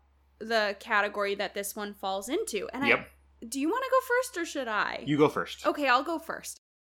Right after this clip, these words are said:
Speaker 1: I'm a little torn, to be honest with
Speaker 2: I am
Speaker 1: you.
Speaker 2: too.
Speaker 1: Okay, so maybe we do share th-, our feelings.
Speaker 2: I was
Speaker 1: because
Speaker 2: very confident in my opinion until this morning when I started looking into this U K production.
Speaker 1: Precisely.
Speaker 2: Yep.
Speaker 1: So let's maybe, okay,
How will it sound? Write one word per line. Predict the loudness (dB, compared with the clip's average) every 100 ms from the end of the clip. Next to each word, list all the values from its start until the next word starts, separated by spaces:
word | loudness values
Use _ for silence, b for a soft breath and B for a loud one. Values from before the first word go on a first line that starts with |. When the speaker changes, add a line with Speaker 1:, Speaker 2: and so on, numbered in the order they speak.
| _ 6
Speaker 1:
I'm | 8
a | 8
little | 6 4 0
torn, | -2 -2 -2 -4
to | -8
be | -6 -2
honest | -2 -2 -6 -8
with | 0
Speaker 2:
I | 0
am | 2
Speaker 1:
you. |
Speaker 2:
too. | 0 -2 -8 _ _ _
Speaker 1:
Okay, | -8 -2 2 2
so | 2
maybe | 2 2 2
we | 2
do | 2 -2
share | -2 -2 -4
th-, | -6 -16 -18 -8
our | -6
feelings. | -6 -8 -8 2
Speaker 2:
I | 4
was | 6 4
Speaker 1:
because | 6 8
Speaker 2:
very | 8 6
confident | 4 2 2 2
in | 0
my | 0
opinion | -2 -6
until | -6 -6
this | -8 -8
morning | -10 -10 -14 _ _ _ _ _
when | 0
I | 2
started | 2 2
looking | 0 0
into | -2 -2
this | -6
U | -6
K | -4 -4
production. | -4 -4 -2
Speaker 1:
Precisely. | 0 2 4 2 0 -4 -2
Speaker 2:
Yep. | 0
Speaker 1:
So | 2 6 6 4 -8 _ -2
let's | 2 2 0 0
maybe, | 0 2 2 0 -2 -8
okay, | -8 -10 -12